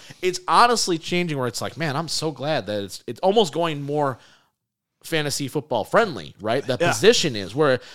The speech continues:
Speaker 1: you don't necessarily care about, well, he's the bell cow. You don't necessarily care about that as much because there's no, there's only, like, two of those now.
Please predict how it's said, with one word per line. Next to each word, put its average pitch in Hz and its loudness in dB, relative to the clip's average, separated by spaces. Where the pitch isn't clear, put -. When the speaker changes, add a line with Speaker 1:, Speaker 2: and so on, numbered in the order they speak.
Speaker 1:
you 160 -6
don't 190 0
necessarily 175 -2
care 208 -4
about, 123 -4
well, 127 0
he's 143 -6
the 113 -12
bell 147 0
cow. 82 -8
You 131 -4
don't 226 2
necessarily 160 -2
care 269 0
about 139 0
that 120 0
as 107 -4
much 117 -8
because 120 -8
there's 131 -8
no, 175 -2
there's 160 0
only, 185 0
like, 123 -6
two 208 -2
of - -2
those 117 -2
now. 90 -8